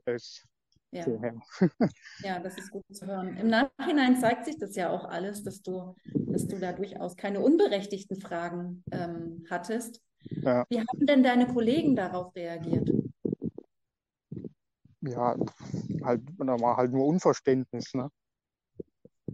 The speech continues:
Speaker 1: Also, ich meine, ich hab ein, zwei Kameraden gehabt,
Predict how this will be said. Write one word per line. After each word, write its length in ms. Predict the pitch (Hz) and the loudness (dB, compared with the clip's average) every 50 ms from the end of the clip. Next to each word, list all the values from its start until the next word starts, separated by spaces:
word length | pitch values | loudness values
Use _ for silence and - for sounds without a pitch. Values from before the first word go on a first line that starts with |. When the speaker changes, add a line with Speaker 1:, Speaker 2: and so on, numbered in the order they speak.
| - _ - | -12 _ -4
Speaker 1:
Also, 360 | - 135 127 127 127 123 117 110 - - - - - - - - - - - - _ _ _ _ _ _ - 98 - _ _ _ _ _ | -2 0 2 4 4 4 2 2 0 0 0 0 0 -4 -4 -4 -4 -4 -4 -6 _ _ _ _ _ _ -20 -20 -20 _ _ _ _ _
ich 80 | - 113 | -10 -6
meine, 160 | 117 117 123 | -4 -2 0
ich 40 | 123 | 0
hab 140 | 131 127 - | 0 0 2
ein, 160 | 135 123 123 | 2 0 2
zwei 180 | - - 135 127 | 4 4 4 4
Kameraden 680 | - 147 135 131 123 113 120 120 131 135 139 135 117 | 4 4 2 4 4 6 6 6 6 6 4 2 0
gehabt, 340 | 117 110 - 160 180 - | -2 -2 0 0 0 0